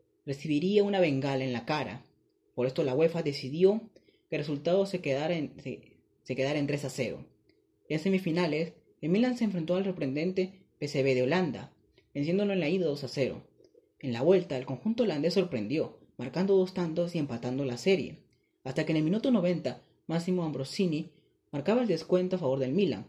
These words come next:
acabando las esperanzas del cuadro holandés, que si bien un minuto después marcaba el tercero, no le sirvió para nada. La final se jugó en el Estadio Olímpico Atatürk de Estambul, en Turquía, el veinticinco de mayo de dos mil cinco.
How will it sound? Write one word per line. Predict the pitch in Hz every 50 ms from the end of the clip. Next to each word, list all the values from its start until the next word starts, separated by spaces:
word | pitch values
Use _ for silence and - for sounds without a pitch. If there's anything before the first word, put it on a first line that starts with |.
| - _
acabando | - 135 - 139 127 127 139 156 160 156
las | 160 156 139
esperanzas | 135 - 127 131 143 - 175 147
del | 127 120
cuadro | 110 107 110 113
holandés, | 113 110 110 123 139 123 120 - - _ _ _ _ _ _ _ _ -
que | 143
si | 135 143
bien | 143 156 180
un | 190 196
minuto | 190 190 196 190 190 185
después | 180 175 180 - 185 180
marcaba | 151 - - 143 143 151
el | 170 170
tercero, | 180 175 - 185 185 208 214 233 - - -
no | 220
le | 196 180 -
sirvió | - 131 135 123 -
para | 123 113 101 101
nada. | 107 113 98 - - - _ _ _ _ _ _ _ _ _ _ _ _ _ _ _ _ _ _ -
La | 143
final | 139 175 185 226 269
se | 277 302 285
jugó | 254 185 160 185
en | 220 220
el | 196 165
Estadio | 139 - - 175 196 196 190 202 - - - _ _ _ _ -
Olímpico | 147 147 180 202 190 202 202 202 - - 202 - - -
Atatürk | 143 135 - 120 107 117 - 175 180 175
de | 156 139
Estambul, | - - 113 117 120 143 160 160
en | 160 151 -
Turquía, | 104 - - 147 135 113 - - - - _ _ _ _ _ -
el | - 143 139
veinticinco | 135 135 139 127 - - 190 196 196 214 202
de | 175 156
mayo | 156 160 180 202 - -
de | - 98 120 123 131
dos | 127 123
mil | 143 143 135
cinco. | 135 139 127 95 65 62 - -